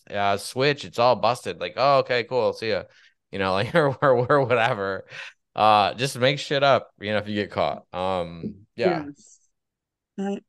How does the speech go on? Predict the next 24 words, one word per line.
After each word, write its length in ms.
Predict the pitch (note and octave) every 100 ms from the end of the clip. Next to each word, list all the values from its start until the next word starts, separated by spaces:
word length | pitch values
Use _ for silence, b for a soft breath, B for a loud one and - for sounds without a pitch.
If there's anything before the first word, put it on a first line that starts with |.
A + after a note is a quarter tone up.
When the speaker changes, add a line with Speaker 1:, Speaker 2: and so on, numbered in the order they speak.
| _ -
Speaker 2:
that's 220 | G3 -
good 160 | G3
advice. 560 | F3 D#3+ D3 C3 D3 -
I 80 | F3
love 260 | D#3+ E3
it 120 | E3 -
so 160 | F3
much. 420 | E3 D#3 - - _ _ _ _ b _ _ _ _ G#3+
Mm, 760 | G#3+ G#3+ G#3+ G#3 G#3 G#3 G#3+ -
any, 440 | G#3+ G#3+ C4+ C#4+ -
any 260 | - G3 B3+
last 560 | G#3 F3 F3 F#3 - - _
thought 420 | F3 D#3+ D#3+ - _ -
or 240 | F3 F3 _ _ _ _ _ -
last 420 | F3 E3 F3+ -
story 380 | - F3 E3 E3+
before 280 | F3 F3+
we 80 | D#3+
get 120 | E3+
into 180 | D#3+ D#3+
our 120 | F3
game? 400 | D#3+ D#3 D3 D#3 E3+
This 140 | E3+
was, 360 | G3 F#3 -